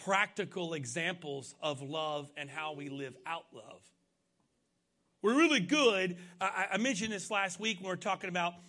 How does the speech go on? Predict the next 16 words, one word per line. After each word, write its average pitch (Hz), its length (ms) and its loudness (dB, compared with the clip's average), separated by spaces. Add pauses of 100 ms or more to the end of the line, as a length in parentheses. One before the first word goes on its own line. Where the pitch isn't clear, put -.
sort 214 280 2
of, 175 120 2 (340)
uh, 160 200 0 (100)
re-examining 185 1040 2
what 175 160 2
it 175 140 -6
means 180 600 -4 (340)
to, 156 520 0
uh, 139 220 -2
be 175 220 -2
a 175 80 2
mature 160 720 -2 (340)
believer. 160 560 0
And 143 180 -2
so, 170 360 2 (340)
uh, 143 300 0